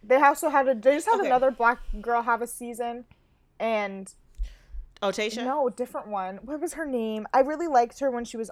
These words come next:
Speaker 1: on.
Speaker 2: I don't know her name.
Speaker 1: Because I didn't watch her season because I started watching it and it made me uncomfortable. <laughs> So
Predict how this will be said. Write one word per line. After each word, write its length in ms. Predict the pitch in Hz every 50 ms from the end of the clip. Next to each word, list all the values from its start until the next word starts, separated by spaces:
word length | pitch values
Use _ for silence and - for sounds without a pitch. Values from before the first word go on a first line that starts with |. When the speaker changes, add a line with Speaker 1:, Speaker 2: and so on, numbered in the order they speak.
| -
Speaker 1:
on. 260 | 180 180 180 185 190 240
Speaker 2:
I 120 | 247 247
don't 220 | 220 214 196 170
know 100 | 175 170
her 100 | 170 165
name. 120 | 160 - - 330
Speaker 1:
Because 200 | - 370 370 339
I 80 | 381
didn't 240 | 370 381 381 359 285
watch 180 | 269 277 285 -
her 80 | 302
season 400 | - - - 294 302 330 359 320
because 240 | 269 269 - 285 247
I 60 | 285
started 420 | - - - 262 269 285 285 277 240
watching 320 | 262 269 285 - 330 320
it 80 | 294 -
and 120 | 254 269
it 80 | 269 262
made 180 | 269 269 277 277
me 80 | 285
uncomfortable. 680 | 294 294 294 311 339 403 440 440 415 403 311 233 - -
<laughs> 40 | 269
So 100 | -